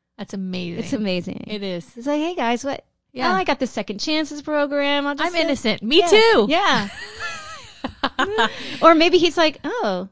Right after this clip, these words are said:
Speaker 1: Yeah.
Speaker 2: that was a good skit, man.
Speaker 1: Yeah,
Speaker 2: It
Speaker 1: hey,
Speaker 2: could
Speaker 1: good
Speaker 2: be a
Speaker 1: idea.
Speaker 2: great asset.
Speaker 1: <laughs>
Speaker 2: Maybe, maybe we could, uh, think about some other things." I don't know,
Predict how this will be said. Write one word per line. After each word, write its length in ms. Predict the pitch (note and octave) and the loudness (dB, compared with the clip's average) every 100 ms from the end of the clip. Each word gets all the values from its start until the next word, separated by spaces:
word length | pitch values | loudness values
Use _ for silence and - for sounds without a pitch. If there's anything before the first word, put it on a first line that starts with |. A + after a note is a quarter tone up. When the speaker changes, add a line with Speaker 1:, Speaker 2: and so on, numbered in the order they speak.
| - | -12
Speaker 1:
Yeah. 220 | C4 C#4 F3+ | -10 -10 -8
Speaker 2:
that 80 | D4 | -10
was 120 | D#4 | -8
a 40 | |
good 180 | C#4 C#4+ | -8 -8
skit, 280 | - D#4 C#4+ | -8 -8 -6
man. 140 | C#4 - | -6 -8
Speaker 1:
Yeah, 100 | C4 C#4+ | -8 -6
Speaker 2:
It 100 | D#4+ | -4
Speaker 1:
hey, 140 | D4 | -4
Speaker 2:
could 140 | A#3+ C#4+ | -2 0
Speaker 1:
good 80 | |
Speaker 2:
be 60 | - | 0
a 40 | |
Speaker 1:
idea. 60 | B3+ | 2
Speaker 2:
great 220 | D4 D4 | 2 4
asset. 680 | D4 F4 - F#3 A#3+ - - - | 4 2 0 2 4 6 6 6
Speaker 1:
<laughs> 120 | C#4+ | 4
Speaker 2:
Maybe, 280 | B3+ C4 C#4 | 6 4 6
maybe 260 | C4+ C#4 D4 | 4 4 4
we 140 | C#4+ | 2
could, 200 | - C#4 | 2 2
uh, 240 | B3 A#3+ | 4 2
think 240 | A#3+ C4 C4 | 2 -2 -2
about 260 | B3 B3+ | 0 0
some 160 | - C4 | 0 -4
other 200 | C4 B3+ | -2 -2
things." 300 | A3+ E3+ - - - - | -2 -4 -6 -14 -16 -2
I 140 | - D4 | 4 6
don't 100 | C#4+ | 6
know, 300 | D4 - | 6 4